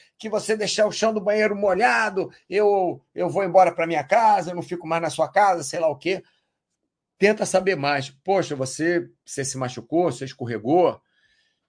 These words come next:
É, você, você acha que foi da, da, da torneira quando eu lavei a mão? Pode ser que isso tenha molhado o chão ou foi do, do banho mesmo. Tenta saber mais sobre o que ela tá falando,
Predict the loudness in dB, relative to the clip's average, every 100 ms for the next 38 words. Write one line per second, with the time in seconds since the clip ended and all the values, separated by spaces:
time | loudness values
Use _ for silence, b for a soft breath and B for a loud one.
0 | _ -10 -6 -2 -2 -2 -6 -12 _ -8
1 | -8 -6 -6 -2 0 2 0 -2 -8 _
2 | _ _ -6 -4 4 6 6 0 -8 -2
3 | 0 4 4 4 2 2 0 -2 -2 -2
4 | -6 -4 0 2 0 -2 0 2 2 0
5 | -2 0 0 0 0 -2 -2 -10 -8 -10
6 | -10 -8 -12 -8 -8 -4 0 0 0 -4
7 | 0 2 4 2 0 -2 -2 -2 -2 -4
8 | -2 2 2 0 -4 -4 -4 -8 b b
9 | b _ -8 -6 -6 -10 _ _ _ 2
10 | 2 2 2 2 2 -4 -8 -8 -10 -18
11 | _ _ -14 -2 2 2 0 -2 -2 -2
12 | -6 -6 -6 -6 -12 -18